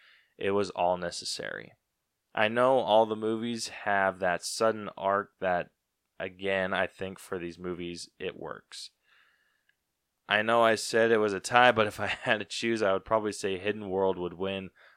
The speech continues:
only because I like having that closure in movies and television series, so when there is a definitive end to the movie, I liked that it gave me that closure.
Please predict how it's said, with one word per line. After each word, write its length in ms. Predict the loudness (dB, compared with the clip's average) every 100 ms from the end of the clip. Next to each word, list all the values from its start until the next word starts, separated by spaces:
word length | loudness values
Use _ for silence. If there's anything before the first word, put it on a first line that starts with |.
| _
only 260 | -6 -4 -6
because 600 | -8 -4 0 2 0 -2 -2
I 140 | -2
like 320 | 0 0 -2
having 420 | -2 -2 -2 -6
that 220 | -6 -6 -8
closure 580 | -4 -2 -2 -2 -4
in 160 | -4 -6
movies 560 | -8 -6 -6 -8 -10 -16 _ _ -12
and 200 | -10 -2
television 560 | 0 0 -2 -8 -8
series, 460 | -10 -8 -6 -6 -10
so 220 | -6 -4
when 220 | -4 -6
there 160 | -4 -4
is 120 | -4
a 40 | -8
definitive 640 | -12 -6 -8 -4 -6 -8 -6
end 360 | -4 -4 -6 -18 _ _ _
to 100 | -10
the 80 | -6
movie, 520 | -2 -2 -2 -6 -12 _ _ _
I 140 | -2
liked 280 | 0 -2 -2
that 160 | -4 -4
it 120 | -6
gave 280 | -4 -4 -6
me 160 | -8
that 240 | -4 -6 -6
closure. 520 | -10 -10 -12 -18